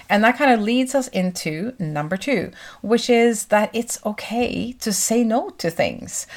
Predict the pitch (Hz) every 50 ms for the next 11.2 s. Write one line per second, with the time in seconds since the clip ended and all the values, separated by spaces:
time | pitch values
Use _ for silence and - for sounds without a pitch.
0 | - - - - - 226 233 240 240 277 320 349 320 - - 311 262 269 247 254
1 | 254 254 - 254 214 202 202 208 226 233 233 233 - - - 196 190 190 196 190
2 | 208 202 202 208 202 190 - 294 339 370 - - - 247 254 220 202 185 180 180
3 | 180 180 180 175 - - 170 170 170 170 - - - - - - - 214 220 220
4 | 226 226 226 226 220 214 196 180 175 - - 180 175 175 175 175 175 170 170 -
5 | - 180 185 - - 233 220 220 220 220 220 - 214 220 220 - 185 175 - -
6 | - - 165 170 170 175 175 170 165 165 165 165 - - - - - - - -
7 | - - 170 170 - - 185 - - 226 220 - 240 208 202 - 220 196 - 208
8 | 190 190 190 185 185 180 - - 190 180 190 220 233 233 226 - 220 208 202 196
9 | 202 190 196 - - - 196 196 196 190 - 185 180 180 - - 180 185 180 180
10 | 180 160 160 160 160 180 190 190 190 185 180 - 170 160 160 165 175 180 185 190
11 | 190 190 190 190